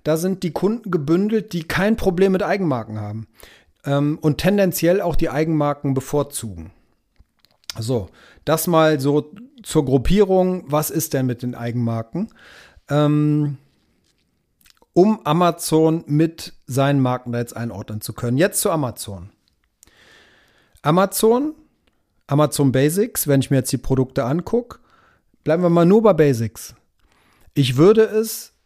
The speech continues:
in-, intuitiv würde ich auch sagen, die sind von der Qualität ähnlich. Jetzt einfach aus, aus Verbrauchersitz-, Sicht, bei, auf Verbraucher,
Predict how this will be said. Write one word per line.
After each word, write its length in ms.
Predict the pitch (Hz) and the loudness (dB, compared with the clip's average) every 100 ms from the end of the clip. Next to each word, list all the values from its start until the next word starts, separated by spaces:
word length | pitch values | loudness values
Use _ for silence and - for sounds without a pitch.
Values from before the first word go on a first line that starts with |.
| _ _ _ _ _ _ _ _ | _ _ _ _ _ _ _ _
in-, 520 | - 165 170 170 156 - - - | 0 2 2 0 -6 -16 -20 4
intuitiv 920 | 220 226 208 156 - 175 247 - - _ _ _ _ | 4 6 2 2 -2 -2 -2 -8 -20 _ _ _ _
würde 260 | 127 160 170 | -2 0 0
ich 140 | - | 0
auch 220 | 170 208 | -2 -2
sagen, 440 | - 185 190 185 156 | 0 2 2 2 0
die 100 | 135 | 2
sind 260 | 147 214 | 2 0
von 200 | - 170 | 0 0
der 100 | 151 | 0
Qualität 1000 | 143 - 139 131 117 175 202 202 - - _ _ _ _ _ _ _ | 0 0 2 0 0 0 0 -2 -8 -16 _ _ _ _ _ _ _
ähnlich. 840 | - 156 190 185 180 180 - - - _ _ _ _ _ _ _ _ _ _ _ _ _ _ _ - | 0 2 2 4 2 2 -4 -16 -20 _ _ _ _ _ _ _ _ _ _ _ _ _ _ _ 0
Jetzt 240 | 156 - | 0 2
einfach 280 | 165 175 160 | -2 2 2
aus, 240 | 143 - - | 0 -2 0
aus 240 | 147 156 | 0 2
Verbrauchersitz-, 760 | 147 117 135 165 151 196 - - | 0 2 2 2 0 -2 -6 -8
Sicht, 380 | 135 202 - | -2 -2 -2
bei, 120 | - 143 | -2 0
auf 120 | 147 | 0
Verbraucher, 560 | 139 139 165 - 196 | 0 2 0 0 -6